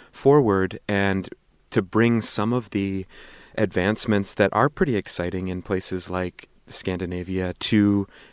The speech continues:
everyone around the world. I mean, every child has the same rights and the same, uh, need for that level of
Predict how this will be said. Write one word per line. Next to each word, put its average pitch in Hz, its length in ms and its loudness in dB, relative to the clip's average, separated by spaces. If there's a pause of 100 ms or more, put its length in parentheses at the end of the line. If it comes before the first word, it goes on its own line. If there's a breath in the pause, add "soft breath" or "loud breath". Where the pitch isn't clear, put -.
(260 soft breath)
everyone 107 500 -2 (100)
around 87 260 -2
the 87 100 -6
world. 85 320 -8
I 90 40 -10
mean, 90 120 -10
every 95 360 -6 (240)
child 95 640 -2 (320 soft breath)
has 98 240 -2
the 98 100 -4
same 98 440 0
rights 98 380 -4
and 92 80 -6
the 87 60 -6
same, 92 500 -8
uh, 87 300 -10
need 95 420 0
for 87 320 -6
that - 240 -8
level 90 300 -4
of 85 260 -8